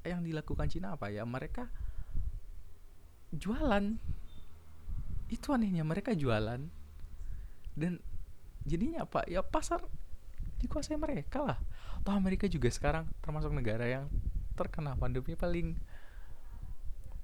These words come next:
paling, wah, susah di ngomongnya. Menarik sih kalau ngomongin teori konspirasi. Tapi sayangnya nih, saya nggak ada lawan bicara dan mungkin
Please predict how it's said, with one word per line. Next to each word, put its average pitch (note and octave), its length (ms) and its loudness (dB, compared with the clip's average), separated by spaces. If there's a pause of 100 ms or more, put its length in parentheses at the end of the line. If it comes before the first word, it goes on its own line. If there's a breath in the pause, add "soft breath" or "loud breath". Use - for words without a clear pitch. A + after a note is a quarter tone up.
(160)
paling, A3 400 2 (720)
wah, B2+ 240 -2 (320 loud breath)
susah B2+ 320 -4
di G#2+ 80 2
ngomongnya. G2+ 340 0 (960)
Menarik E3+ 300 6
sih A#2+ 100 2
kalau G#2 220 4
ngomongin G2 280 -2
teori G2+ 200 -4
konspirasi. - 340 -6
Tapi - 160 0
sayangnya G#3 240 2
nih, A3+ 180 0 (640 loud breath)
saya F3 180 4
nggak B2+ 140 4
ada G#2 100 2
lawan G2+ 220 0
bicara G2+ 460 -2
dan B2 180 0
mungkin D#3 400 2